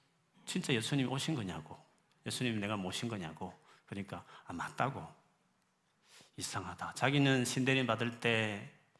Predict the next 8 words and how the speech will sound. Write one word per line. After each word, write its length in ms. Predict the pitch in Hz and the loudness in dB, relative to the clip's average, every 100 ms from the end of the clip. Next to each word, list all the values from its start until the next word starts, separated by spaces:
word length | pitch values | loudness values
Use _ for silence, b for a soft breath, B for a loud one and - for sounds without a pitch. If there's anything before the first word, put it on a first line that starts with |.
| - | -4
희한한 720 | - - 131 202 208 170 143 | 0 2 4 4 6 4 4
체험도 400 | - 160 151 147 | 2 2 2 2
많이 240 | 104 98 | 0 0
했고 600 | 107 113 - 95 139 190 - b b b b b | -2 -4 -4 -2 -2 -6 -12 b b b b b
작두에서 640 | - 104 - 143 127 - - | -2 -2 2 2 4 2 -4
펄쩍펄쩍, 680 | - - - - - - 120 | -2 -2 -4 -8 -8 -6 -2
날카로운 380 | 113 - 147 120 | -2 0 0 0
작두에서 380 | - - 120 | -4 -4 -4